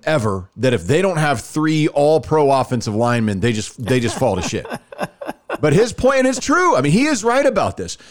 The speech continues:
And he goes position by position. Left tackle, Tyron Smith, who's thirty-one years old.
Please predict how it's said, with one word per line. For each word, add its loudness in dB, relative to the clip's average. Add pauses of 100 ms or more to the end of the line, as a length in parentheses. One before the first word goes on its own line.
(760)
And 0
he 4
goes 4
position 0
by 2
position. -2
Left 2
tackle, 0
Tyron 2
Smith, -2
who's -2
thirty-one 4
years 2
old. 4